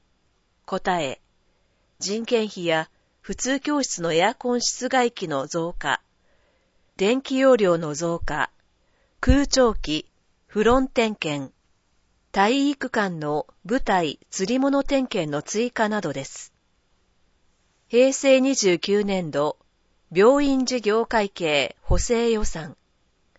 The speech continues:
問い。院内保育所の保育料の算定は、所得に応じて変えることは考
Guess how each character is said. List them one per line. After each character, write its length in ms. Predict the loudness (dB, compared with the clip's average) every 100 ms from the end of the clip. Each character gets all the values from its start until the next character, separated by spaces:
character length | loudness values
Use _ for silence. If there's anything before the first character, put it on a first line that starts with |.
| _ _ _ _ _ -6
問 260 | -2 -2 -2
い。 140 | -10 _ _ _ _ _ _ _ -4
院 200 | 0 2
内 220 | 2 2
保 180 | 2 2
育 220 | 2 -2
所 160 | -2
の 260 | -2 -2 -4 _ _ _
保 180 | 2 4
育 220 | 4 0
料 220 | 2 2
の 100 | 0
算 240 | -4 -8 -6
定 280 | -4 -4 0
は、 200 | -2 -2 _ _ _ _ _ _ _ _ _ _ _ -8
所 200 | -6 0
得 260 | 0 2
に 140 | 0 2
応 160 | 2
じ 120 | 0 0
て 280 | 2 2 0
変 180 | -2 0
え 20 |
る 100 | -2
こ 100 | 0
と 140 | 2
は 100 | 2
考 240 | 2 -4